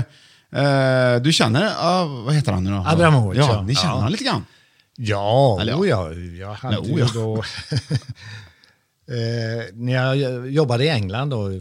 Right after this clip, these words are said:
Speaker 2: med landslaget, så fick jag ett telefonsamtal av en ag-, av en ag-, agent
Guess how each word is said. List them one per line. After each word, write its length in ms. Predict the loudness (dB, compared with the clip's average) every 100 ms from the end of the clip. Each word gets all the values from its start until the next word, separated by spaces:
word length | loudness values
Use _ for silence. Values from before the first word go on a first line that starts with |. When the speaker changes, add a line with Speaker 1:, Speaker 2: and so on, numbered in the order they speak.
| -10
Speaker 2:
med 200 | -8 -4
landslaget, 760 | -2 -2 -4 -10 -12 -12 -14 -14
så 320 | -12 -10 -10
fick 300 | -12 -14 -12
jag 80 | -16
ett 60 |
telefonsamtal 800 | -12 -12 -6 -6 -6 -10 -10 -10
av 80 | -8
en 120 | -8
ag-, 340 | -8 -4 -4 -4 -8 -10
av 180 | -8 -4
en 80 | -2
ag-, 300 | 0 -2 -4 -4
agent 760 | -2 2 2 2 -4 -10 -20